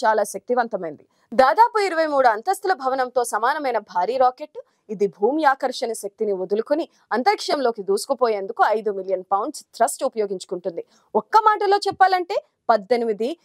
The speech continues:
సెవెన్ ఫార్టీ సెవెన్ బోయింగ్ విమానాలు ఒక్కసారిగా గాల్లోకి లేచేందుకు ఉపయోగించే శక్తి ఉపయోగించుకుంటుంది.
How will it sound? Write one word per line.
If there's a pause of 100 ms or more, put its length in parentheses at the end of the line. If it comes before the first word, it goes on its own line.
(120)
సెవెన్
ఫార్టీ
సెవెన్
బోయింగ్
విమానాలు (140)
ఒక్కసారిగా
గాల్లోకి
లేచేందుకు
ఉపయోగించే
శక్తి
ఉపయోగించుకుంటుంది.